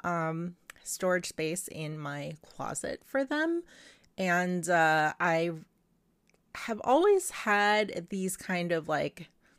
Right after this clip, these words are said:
plans, like, literal spreadsheets full of, like, here's the pattern that I'm going to make, and here's the yarn that I'm going to knit into this pattern and stuff like that. It's just,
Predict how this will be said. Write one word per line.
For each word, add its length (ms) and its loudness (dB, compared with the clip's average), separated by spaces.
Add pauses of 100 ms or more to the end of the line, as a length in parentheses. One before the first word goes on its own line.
(220)
plans, 400 -2
like, 180 2
literal 760 4
spreadsheets 840 0
full 440 0
of, 240 -4
like, 340 -4 (380)
here's 380 2
the 100 0
pattern 520 2
that 120 2
I'm 160 -2
going 240 -4
to 60 -4
make, 340 -6
and 140 -6
here's 320 -4
the 120 -4
yarn 420 -4
that 160 -4
I'm 120 -6
going 280 -6
to 340 -8
knit 260 -4
into 280 -6
this 180 -8
pattern 460 -10
and 160 -10
stuff 240 -8
like 180 -6
that. 220 -2
It's 200 -6
just, 360 -6